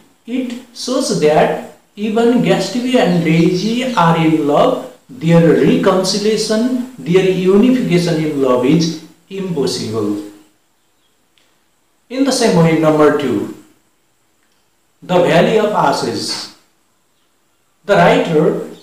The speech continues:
F. Scott Fitzgerald was also impressed by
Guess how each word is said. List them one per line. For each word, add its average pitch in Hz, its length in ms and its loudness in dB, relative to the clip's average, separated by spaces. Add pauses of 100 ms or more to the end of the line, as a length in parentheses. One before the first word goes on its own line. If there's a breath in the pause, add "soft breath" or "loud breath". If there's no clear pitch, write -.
F. 247 300 -6
Scott 247 320 -6
Fitzgerald 208 640 2
was 175 200 2
also 175 320 0
impressed 165 800 -2
by 151 500 -2